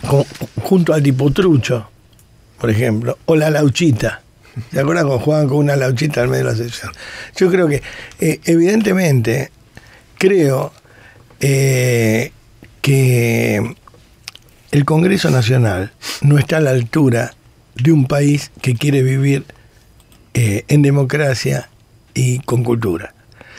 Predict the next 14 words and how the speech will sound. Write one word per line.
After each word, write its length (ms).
Yo 120
creo 140
que 100
además 240
de 60
ser 160
incultos, 720
irresponsables, 1120
irreverentes, 1080
infantiles, 1040
ineptos, 800
eh, 500
son 180
idiotas. 640